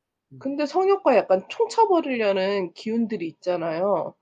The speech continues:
Speaker 1: 맞아요. 그리고
Speaker 2: 어, "술
Speaker 1: 성욕은
Speaker 2: 마셔서 자제력이 없었다." 막 야, 이런
Speaker 1: 아.
Speaker 2: 식.
Speaker 1: 그리고
Speaker 2: 화가
Speaker 1: 성욕은
Speaker 2: 납니다.
Speaker 1: 뭐 남자만 갖고 있나요? <laughs>
Speaker 2: 그러니까.
Speaker 1: 그것도 참 이상하고요.
Speaker 2: 그럼
Speaker 1: 그러니까
Speaker 2: 교육을 더
Speaker 1: 이거는
Speaker 2: 해야지. <laughs>
Speaker 1: <laughs>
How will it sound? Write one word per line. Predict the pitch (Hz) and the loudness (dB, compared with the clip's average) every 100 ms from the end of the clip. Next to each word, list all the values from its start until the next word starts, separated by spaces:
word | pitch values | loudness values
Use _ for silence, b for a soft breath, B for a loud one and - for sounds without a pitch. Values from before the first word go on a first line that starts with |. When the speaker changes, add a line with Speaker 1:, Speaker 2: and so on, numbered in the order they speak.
| _ - | _ -14
Speaker 1:
맞아요. | 139 143 175 139 131 139 | -12 -8 -10 -10 -12 -18
그리고 | - 247 226 | -12 -8 -2
Speaker 2:
어, | 214 | -2
"술 | 311 370 | 4 6
Speaker 1:
성욕은 | |
Speaker 2:
마셔서 | 370 415 330 330 311 | 8 8 6 4 4
자제력이 | - 190 233 233 214 156 | 2 0 4 4 4 2
없었다." | 156 208 - 156 | 0 -4 -2 -2
막 | 151 165 - | -2 -2 -2
야, | 185 - | -2 -2
이런 | 247 240 | 0 2
Speaker 1:
아. | |
Speaker 2:
식. | 226 175 - _ _ _ _ _ _ _ - _ _ _ _ _ | 2 -2 -4 _ _ _ _ _ _ _ -20 _ _ _ _ _
Speaker 1:
그리고 | 226 233 | -14 -8
Speaker 2:
화가 | 220 294 339 | -6 -2 -2
Speaker 1:
성욕은 | |
Speaker 2:
납니다. | 349 320 254 165 | 0 -2 -2 -4
Speaker 1:
뭐 | 165 - _ | -4 -6 _
남자만 | 131 151 156 254 277 | -10 -8 -6 -4 -6
갖고 | 160 143 202 | -10 -8 -6
있나요? | 180 135 123 139 240 _ | -6 -8 -14 -16 -18 _
<laughs> | - - - | -20 -16 -10
Speaker 2:
그러니까. | 185 202 202 185 - 175 175 _ - | -6 -4 -4 -4 -8 -8 -8 _ -14
Speaker 1:
그것도 | 208 226 214 | -12 -12 -14
참 | - 233 | -12 -10
이상하고요. | 139 139 208 160 131 123 120 123 _ _ _ _ _ _ | -10 -10 -10 -10 -14 -20 -20 -20 _ _ _ _ _ _
Speaker 2:
그럼 | 277 262 | 0 0
Speaker 1:
그러니까 | 208 226 | 2 2
Speaker 2:
교육을 | 240 269 247 | 2 2 2
더 | 190 | 2
Speaker 1:
이거는 | 220 | 2
Speaker 2:
해야지. | 269 254 180 190 208 170 _ _ - | 2 2 0 2 2 0 _ _ -16
<laughs> | - - B B B B - _ _ _ _ _ _ _ | -16 -16 B B B B -20 _ _ _ _ _ _ _
Speaker 1:
<laughs> | 330 339 294 254 | -18 -16 -18 -20